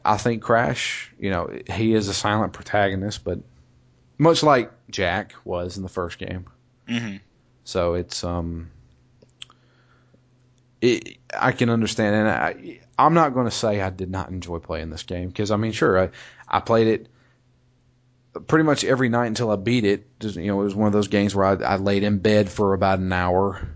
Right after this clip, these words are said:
Speaker 2: Yeah, me too.
Speaker 1: And, and, and, and played through a section kinda deal. Um, and I didn't think it was a bad game.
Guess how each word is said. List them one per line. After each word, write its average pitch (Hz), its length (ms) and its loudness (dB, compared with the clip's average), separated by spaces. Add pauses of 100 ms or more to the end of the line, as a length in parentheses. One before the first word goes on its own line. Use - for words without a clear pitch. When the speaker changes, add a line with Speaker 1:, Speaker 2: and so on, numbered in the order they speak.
(500)
Speaker 2:
Yeah, 104 200 2
me 98 120 -6
too. 92 180 -10 (200)
Speaker 1:
And, 98 240 0
and, 95 360 -4
and, 90 360 -4 (100)
and 92 280 -4
played 92 480 0
through 95 320 0 (460)
a 98 60 0
section 98 520 0
kinda 90 240 -4
deal. 92 320 -2 (1080)
Um, 87 500 0
and 113 120 2
I 113 100 4
didn't 90 180 0
think 85 160 -6
it - 80 -4
was 85 120 -4
a 85 60 -2
bad 82 360 0
game. 87 400 -2